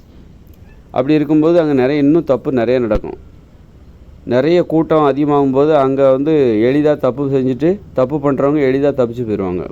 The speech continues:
கூட்டம் குறைவா இருந்தாதான், கூட்டம் ஒரு வகுப்பு, ஒரு பள்ளியில நூத்தி ஐம்பது பேர் இருந்தாதான் அந்த பள்ளிக்கூடம் கட்டுப்படாம இருக்க முடியும். ஏன்னா யாரும் தப்பு பண்றதுக்கு பயப்படுவாங்க. கூட்டம் குறைவா இருந்தா யாரும் தப்பு பண்றதுக்கு பயப்படுவாங்க. நிறைய மாணாக்கர்கள் வந்து நிறைய தப்பு பண்ணுவாங்க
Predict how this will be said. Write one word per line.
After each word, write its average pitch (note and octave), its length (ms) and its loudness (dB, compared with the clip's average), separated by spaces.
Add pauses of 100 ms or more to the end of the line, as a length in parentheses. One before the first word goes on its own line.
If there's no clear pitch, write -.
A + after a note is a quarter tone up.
கூட்டம் D#3+ 400 -2
குறைவா C3+ 320 2
இருந்தாதான், A#2 440 0 (760)
கூட்டம் D3+ 380 0
ஒரு B2 100 0
வகுப்பு, C3 320 2
ஒரு B2 220 0
பள்ளியில D3+ 420 0
நூத்தி D3+ 280 -2
ஐம்பது B2+ 220 0
பேர் D3 160 0
இருந்தாதான் C3 400 0
அந்த C#3 100 0
பள்ளிக்கூடம் C3+ 520 -2
கட்டுப்படாம B2 500 0
இருக்க G#2 180 -2
முடியும். F2+ 320 -4 (260)
ஏன்னா C#3 260 -2 (120)
யாரும் C3+ 280 0
தப்பு C3 180 -2
பண்றதுக்கு C3 440 -2
பயப்படுவாங்க. A2+ 440 0 (420)
கூட்டம் D3 320 0
குறைவா C3 300 2
இருந்தா B2 220 0 (600)
யாரும் C3+ 320 0
தப்பு B2 160 -2
பண்றதுக்கு B2+ 420 -2
பயப்படுவாங்க. F#2+ 400 -2 (1700)
நிறைய C#3 260 2
மாணாக்கர்கள் C#3 600 2
வந்து C#3+ 160 0
நிறைய C3 280 0
தப்பு B2 280 -2
பண்ணுவாங்க G#2+ 340 0